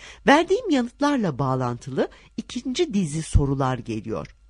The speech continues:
Neden bir başkasına değil de bana yardımcı oluyormuş? Ve işte en can alıcı soru. Aramızda özel bir şey var mıymış? Yalan söyleyemem. Hele onlara.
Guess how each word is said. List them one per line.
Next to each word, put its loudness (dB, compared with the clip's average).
Neden 0
bir 2
başkasına -4
değil -4
de -4
bana 2
yardımcı -2
oluyormuş? -8
Ve 0
işte -2
en 2
can -2
alıcı -6
soru. -6
Aramızda -6
özel -8
bir -2
şey -2
var 2
mıymış? -4
Yalan -4
söyleyemem. -4
Hele 2
onlara. -2